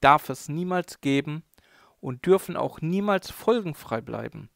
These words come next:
Hier bedarf es klarer Regeln und Gesetze für Inkassounternehmen. Um es abschließend zu verdeutlichen,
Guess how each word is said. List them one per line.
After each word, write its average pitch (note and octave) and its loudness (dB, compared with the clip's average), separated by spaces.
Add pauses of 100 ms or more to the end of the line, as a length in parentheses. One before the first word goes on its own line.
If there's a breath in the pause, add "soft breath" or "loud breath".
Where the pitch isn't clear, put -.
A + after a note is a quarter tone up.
(160)
Hier A3 4
bedarf F3+ 6
es - -6
klarer G3 6
Regeln D#3 2
und C3+ -12
Gesetze C#3 -4
für - -4
Inkassounternehmen. A2 -10 (1200)
Um E3 4
es - -4
abschließend G#3 2
zu - -4
verdeutlichen, C#3+ 2